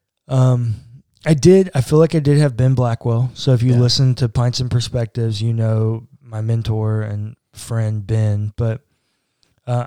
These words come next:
Speaker 1: I did have him, but Ben's quite a bit more conservative than where I landed.
Speaker 2: Mm-hmm.
Speaker 1: And so Ben could only be helpful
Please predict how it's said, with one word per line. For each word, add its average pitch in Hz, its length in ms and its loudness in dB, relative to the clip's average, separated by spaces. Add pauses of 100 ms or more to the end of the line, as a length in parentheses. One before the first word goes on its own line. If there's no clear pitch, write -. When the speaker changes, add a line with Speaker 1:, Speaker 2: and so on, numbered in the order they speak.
Speaker 1:
I 139 60 -4
did 135 180 2
have 165 200 2
him, 131 400 2 (300)
but 123 320 -2 (2000)
Ben's 156 300 2
quite 147 240 2
a 147 40 4
bit 139 180 0
more 127 160 0
conservative 127 760 -4
than 120 120 -4
where 117 140 -2
I 110 80 -2
landed. 117 440 -4
Speaker 2:
Mm-hmm. - 480 -20 (340)
Speaker 1:
And 131 120 -2
so 123 280 0
Ben 135 520 0
could 127 260 -4
only 135 340 0
be 127 180 -2
helpful 123 580 -4